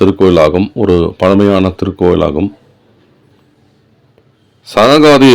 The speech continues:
முனிவர்களுக்கு ஈசன் மௌன யோக நிலையில் காட்சி தந்த திருத்தலம். தென் திசை நோக்கி ஈசன் அருள்பாலிக்கும் திருத்தலம். தாருகாவனம் என்று வணங்கப்படும் இத்தலத்தில் ஈசன்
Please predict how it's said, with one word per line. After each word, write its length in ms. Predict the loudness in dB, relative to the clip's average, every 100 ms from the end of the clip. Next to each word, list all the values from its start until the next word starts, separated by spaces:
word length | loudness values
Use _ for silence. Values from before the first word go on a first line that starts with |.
| 4
முனிவர்களுக்கு 560 | 6 4 2 2 2 4 2
ஈசன் 280 | 2 2 2 0 2
மௌன 180 | 2 4 4
யோக 140 | 4 4 4
நிலையில் 360 | 4 2 2 0 -6 -20 _ -10 -4
காட்சி 280 | -4 -4 -4 -2
தந்த 200 | -2 -2 -4 -6 -6
திருத்தலம். 440 | -4 -2 -4 -4 -6 _ _ _ _ _ _ _ _ _ -4
தென் 220 | 2 2
திசை 300 | 2 0 2 2 2
நோக்கி 380 | 0 -4 -2 0 -2 -6 -16 -20 _ _ _ _ -2 0
ஈசன் 280 | 2 0 0 0
அருள்பாலிக்கும் 760 | 0 2 2 0 0 -4 -6 -8 -10
திருத்தலம். 440 | -6 -4 -2 -2 -2 -8 _ _ _ _ _ _ _ _ _ _ _ _ _ -2
தாருகாவனம் 720 | 2 2 4 4 4 4 2 -2 -2
என்று 220 | 0 2 0 2
வணங்கப்படும் 520 | 0 2 2 0 0
இத்தலத்தில் 560 | 0 2 2 0 0 0 -2 _ _ _ _ _ -2
ஈசன் 300 | 0 0 -2